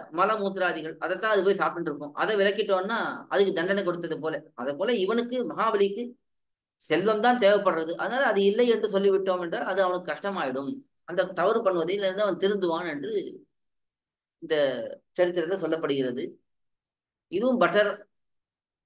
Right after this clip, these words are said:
பட்டரிடத்திலே நஞ்சியர் கேட்டு அதற்கான பதிலை பட்டர் விளக்குகிறார். அதே போல இன்னொரு சரித்திரம் காட்டுறார், இன்னொரு ஐதிஹ்யம். வாமன சரித்திரத்திலே ஏன் மகாபலி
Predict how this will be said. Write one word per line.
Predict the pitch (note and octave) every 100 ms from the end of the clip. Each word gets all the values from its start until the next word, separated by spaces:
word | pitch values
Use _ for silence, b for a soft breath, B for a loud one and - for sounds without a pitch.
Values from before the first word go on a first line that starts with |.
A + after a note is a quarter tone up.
| _ _
பட்டரிடத்திலே | D3+ D#3 G#3+ F3+ E3+ E3+ A#2+ - -
நஞ்சியர் | E3 E3+ E3+ C#3+
கேட்டு | F3 F3 A#3+
அதற்கான | G#3 E3 E3+ E3 E3+ C#3 G#2+ - B2
பதிலை | D3 D#3+ F3 D3+ B2+ - - _ _ _ _ _ _ _ _ _ _ _ C#3
பட்டர் | D#3 E3 D#3+
விளக்குகிறார். | C3+ C#3+ C#3+ C3 B2 D#3+ - _ _ _ _ _ _ _ _ _ _ _ _ _ _
அதே | E3
போல | G#3+ G#3+
இன்னொரு | G#3+ C4 G#3
சரித்திரம் | F#3+ F#3+ F3+
காட்டுறார், | D#3 C#3+ C#3+ -
இன்னொரு | E3 G3 F#3+ E3
ஐதிஹ்யம். | E3+ E3+ D#3+ C#3+ - _
வாமன | C#3+ F#3+ A#3 -
சரித்திரத்திலே | F3+ F3 F3+ E3+ E3+ E3+ A2+ C#3 - _ _ _ _ _ _
ஏன் | F3+ C4+ A#3
மகாபலி | F3+ A3+ G#3 G3